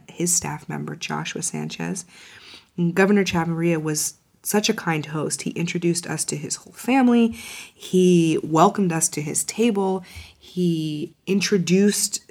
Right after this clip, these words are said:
the importance of the feast day and gave us the background on Santa Clara Pueblo and its history, the strength of its,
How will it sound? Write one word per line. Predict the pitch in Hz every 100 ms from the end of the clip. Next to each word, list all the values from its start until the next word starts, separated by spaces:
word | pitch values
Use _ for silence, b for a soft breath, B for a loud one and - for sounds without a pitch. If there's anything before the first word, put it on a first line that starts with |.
| -
the | 151 156 156 147
importance | 156 - 196 196 185
of | 165
the | 156
feast | 143 208 220 -
day | 190 185 180 180 185
and | 151 147 160
gave | 160 156
us | 151
the | 151
background | 147 143 156 - 160 151 151 160
on | 156 156 147 143 147 B B B B
Santa | - 202 180
Clara | 175 156
Pueblo | - 190 180 180 170
and | 151
its | - -
history, | - 262 - 208 202 196 190 B B B B -
the |
strength | 151 - 180 202 214
of | 185
its, | 160 165 -